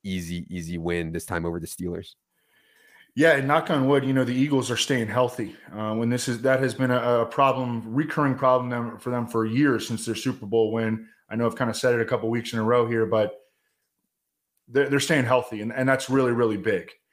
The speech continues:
Speaker 2: Um, A J Brown is Terrell Owens. Uh,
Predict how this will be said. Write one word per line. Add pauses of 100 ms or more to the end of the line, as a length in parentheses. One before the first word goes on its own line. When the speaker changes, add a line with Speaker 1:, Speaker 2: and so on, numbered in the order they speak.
(260)
Speaker 2:
Um,
A
J
Brown
is
Terrell
Owens. (600)
Uh,